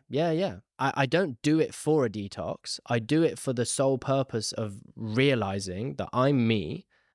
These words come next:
and I don't need it. I want it, you know?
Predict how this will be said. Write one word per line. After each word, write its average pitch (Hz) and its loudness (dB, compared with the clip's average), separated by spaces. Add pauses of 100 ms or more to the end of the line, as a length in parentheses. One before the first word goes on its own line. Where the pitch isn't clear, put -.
(120)
and 110 2
I 107 2
don't 117 2
need 110 2
it. 78 -4 (120)
I 95 -6
want 107 0
it, - -10 (880)
you 101 0
know? 104 0